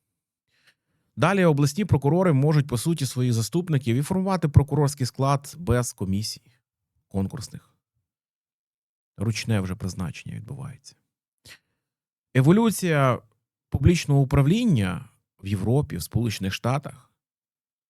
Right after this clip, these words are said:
вона так чи інакше йшла до принципу безособовості і автономності. Це не просто так було прийнято. Тому що, знову-таки, будь-яке ручне керування, воно абсолютно знищує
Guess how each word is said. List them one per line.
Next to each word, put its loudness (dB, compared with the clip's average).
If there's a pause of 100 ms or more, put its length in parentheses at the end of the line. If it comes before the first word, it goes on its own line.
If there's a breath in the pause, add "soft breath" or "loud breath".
(320)
вона 2
так 0
чи -2
інакше -2
йшла -2
до -8
принципу 4
безособовості -4 (1040)
і -2
автономності. -4 (1200)
Це 0
не 2
просто -4
так -2
було -4
прийнято. -2 (320)
Тому -6
що, 0
знову-таки, 0
будь-яке -2
ручне -2
керування, -4 (920)
воно 2 (2000)
абсолютно 0
знищує 0